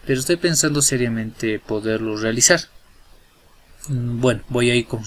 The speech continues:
voy a ir construyendo esa idea. No lo tengo seguro todavía.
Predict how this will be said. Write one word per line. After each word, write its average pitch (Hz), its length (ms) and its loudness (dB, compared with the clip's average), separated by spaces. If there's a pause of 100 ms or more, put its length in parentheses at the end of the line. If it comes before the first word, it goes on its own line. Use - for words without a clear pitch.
voy 123 200 4
a 120 40 4
ir 120 120 0
construyendo 113 580 -2
esa 110 160 4
idea. 98 300 -4 (240)
No 113 180 -6
lo 117 100 -4
tengo 113 280 -4
seguro 123 340 2
todavía. 107 400 -10